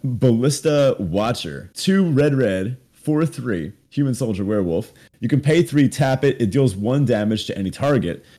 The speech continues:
Over on the back, Ballista Wielder. Uh, now instead, it has the activated ability, two and a red. Notice the tapping has been removed. Uh, it deals one damage to any target. A creature dealt damage this way can't block this turn,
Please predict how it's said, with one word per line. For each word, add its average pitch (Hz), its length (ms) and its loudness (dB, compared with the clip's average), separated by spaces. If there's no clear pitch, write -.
Over 123 260 2
on 107 160 0
the 98 80 2
back, 117 580 -2
Ballista 151 500 6
Wielder. 110 720 4
Uh, 101 180 -2
now 151 280 0
instead, 170 400 2
it 120 140 0
has 131 200 4
the 127 60 2
activated 120 380 0
ability, 113 400 0
two - 240 -4
and 165 80 0
a 147 40 2
red. 107 480 -2
Notice 95 360 -4
the - 100 -12
tapping 92 400 -6
has 76 100 -10
been 76 160 -10
removed. 71 380 -10
Uh, 107 140 -2
it 131 80 -6
deals 165 240 4
one 156 200 4
damage 139 340 2
to - 60 -4
any 110 140 -4
target. 139 680 -2
A 110 80 -2
creature 135 280 0
dealt 117 200 0
damage 117 320 -2
this 104 160 -8
way 107 140 0
can't 90 320 -8
block 131 240 -2
this 113 180 -6
turn, 90 360 -4